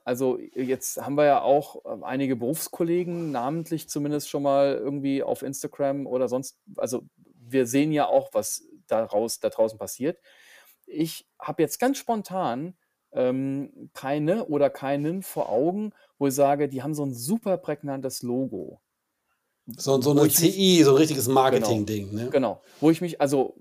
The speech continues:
Speaker 1: äh, vielleicht der Name noch, aber wo man so rein C I-mäßig wüsste ich jetzt nicht sofort, wo ich sage, stimmt, die machen das ganz stark so auf die Marke irgendwie. Was ich aber eher vor Augen habe, ist dann vielleicht irgendwie, äh,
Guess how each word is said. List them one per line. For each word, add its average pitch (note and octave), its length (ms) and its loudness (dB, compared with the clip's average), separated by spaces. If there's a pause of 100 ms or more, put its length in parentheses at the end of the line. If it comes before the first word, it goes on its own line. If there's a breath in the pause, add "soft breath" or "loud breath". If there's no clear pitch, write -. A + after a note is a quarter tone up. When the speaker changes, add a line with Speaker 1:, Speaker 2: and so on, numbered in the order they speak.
(160)
Speaker 1:
äh, A2 60 -6
vielleicht C#3+ 500 0
der B2 100 4
Name B2+ 440 0
noch, F#2+ 260 -8
aber G#2 260 0
wo A2+ 80 -2
man A2+ 200 -2
so A2 140 -6
rein C3 420 -6
C - 200 -8
I-mäßig F3 840 -6 (560 soft breath)
wüsste D#3+ 300 -2
ich D#3 100 -4
jetzt D3 200 -2
nicht D#3 120 -4
sofort, D3 440 0
wo C#3+ 60 -2
ich C3 100 -2
sage, C3 460 2
stimmt, A#2+ 540 -4
die D3 120 -6
machen F#3 300 -6
das E3 340 -4
ganz D#3 260 -6
stark C3+ 320 -4
so - 120 -8
auf C#3 120 -8
die C3+ 120 -10
Marke A#2+ 340 -6
irgendwie. G2 440 -10 (640 soft breath)
Was C3+ 240 2
ich F#3 140 2
aber D#3 200 6
eher C3 200 4
vor - 180 -2
Augen B2+ 260 2
habe, E3 240 0
ist - 200 -6
dann C3+ 260 -2
vielleicht B2 420 -2
irgendwie, A#2 400 -4
äh, G#2+ 260 -4